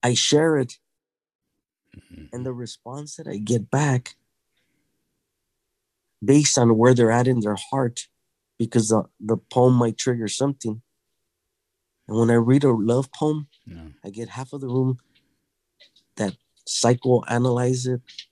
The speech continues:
Speaker 1: and try to break it into
Speaker 2: Yeah.
Speaker 1: pieces and get angry about it. And then the other half say, "Wow, I, I, it reminds me of my love," or, "I'm in love with this person," and that's what it brought out to me.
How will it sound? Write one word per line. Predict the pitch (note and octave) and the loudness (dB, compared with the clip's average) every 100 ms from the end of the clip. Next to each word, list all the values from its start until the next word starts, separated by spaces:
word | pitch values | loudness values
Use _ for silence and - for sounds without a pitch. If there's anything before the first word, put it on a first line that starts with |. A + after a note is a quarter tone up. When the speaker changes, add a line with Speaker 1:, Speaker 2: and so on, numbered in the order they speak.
| _ _ - - _ _ _ _ - | _ _ -20 -20 _ _ _ _ -12
Speaker 1:
and | A2 G#2+ | -8 -6
try | - A#2 | -4 0
to | A#2 | 0
break | F#2 - A#2+ A#2 | 0 0 0 2
it | A#2+ | 0
into | A#2 A2+ | -2 -4
Speaker 2:
Yeah. | - | -8
Speaker 1:
pieces | A#2+ A#2+ - B2 A2+ | -14 -12 -8 -8 -10
and | G#2 G#2 F#2+ | -12 -14 -8
get | G#2 - | -8 -4
angry | A#2 A#2 A#2+ B2 | 2 2 4 4
about | A2+ A#2+ C3 | 2 2 0
it. | C3 _ _ _ - | -2 _ _ _ 0
And | A#2+ | 4
then | C#3 | 6
the | C3+ A#2 | 6 4
other | C3 C#3+ C3+ | 0 0 0
half | B2 B2 B2+ - _ _ _ _ | 0 -2 -2 -8 _ _ _ _
say, | - A2+ | -12 -10
"Wow, | A2 C#3 E3 D3+ D3 | -6 -6 -4 -4 -4
I, | C3+ - - | -4 -6 -10
I, | - - _ _ _ - - - | -14 -16 _ _ _ -20 -16 -6
it | B2+ | -2
reminds | C#3 C#3 C#3 C#3 | 0 0 0 2
me | C#3 | 2
of | B2+ A2 | 2 0
my | A2+ | 0
love," | A2+ B2+ C3+ B2+ A#2+ | 0 0 0 0 0
or, | A2+ A2 A#2 | -2 -2 0
"I'm | C3 | 2
in | B2+ | 2
love | B2+ B2+ | 2 0
with | B2+ | -2
this | B2 A#2 | -6 -12
person," | - B2+ B2+ | -6 -4 -2
and | A#2 A#2 - - - | -4 -4 -12 -12 -4
that's | A#2 C#3 | -2 0
what | B2+ | 2
it | A2+ A2 | 0 -2
brought | A2+ B2+ | -4 -2
out | B2+ | -2
to | C#3 | -2
me. | C#3 | -4